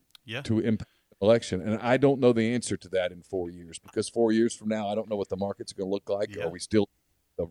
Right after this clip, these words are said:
Speaker 2: a virus? God forbid.
Speaker 1: God forbid.
Speaker 2: What is, what does all that look like? So it's, it's pretty interesting stuff,
Speaker 1: It would
Speaker 2: so.
Speaker 1: be, 'cause,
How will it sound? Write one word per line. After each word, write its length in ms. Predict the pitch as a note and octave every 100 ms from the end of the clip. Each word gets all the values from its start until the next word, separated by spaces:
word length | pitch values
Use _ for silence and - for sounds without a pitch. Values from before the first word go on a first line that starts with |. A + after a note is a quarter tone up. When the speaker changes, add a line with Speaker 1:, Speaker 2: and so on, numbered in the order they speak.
| -
Speaker 2:
a 100 | F#2+
virus? 460 | F#2+ G#2 A2 G#2+
God 280 | - E2 E2+
forbid. 300 | F2 F2 G2 - _
Speaker 1:
God 220 | F#2+ F#2+
forbid. 240 | - F2
Speaker 2:
What 100 | A2
is, 80 | G#2+ - - - - -
what 100 | A#2
does 180 | G#2+
all 140 | A2 G2+
that 160 | G2+
look 180 | G#2 B2+
like? 240 | G#2 F#2 -
So 300 | F#2+ F#2 F#2+
it's, 160 | -
it's 160 | - -
pretty 260 | - A#2+
interesting 380 | A2+ G#2+ G#2+ A2
stuff, 320 | - B2 A2+
Speaker 1:
It 60 | B2+
would 60 | C3+
Speaker 2:
so. 80 | F2+
Speaker 1:
be, 120 | G#2+
'cause, 160 | A2+